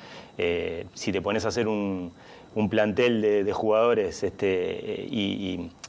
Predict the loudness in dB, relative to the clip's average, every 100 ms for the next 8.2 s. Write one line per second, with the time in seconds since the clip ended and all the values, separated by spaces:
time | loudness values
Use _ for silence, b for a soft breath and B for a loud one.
0 | -2 -2 0 2 2 2 2 2 0 0
1 | -2 0 2 2 0 0 -2 -2 -2 0
2 | 2 2 2 0 0 -2 0 0 2 0
3 | 0 2 0 -2 B B B B -6 0
4 | 0 2 2 2 0 -2 0 0 0 -2
5 | -2 0 0 0 -2 0 2 2 0 B
6 | B B B -2 0 2 0 0 -2 -6
7 | -6 -4 0 4 4 4 0 -4 -4 -4
8 | -6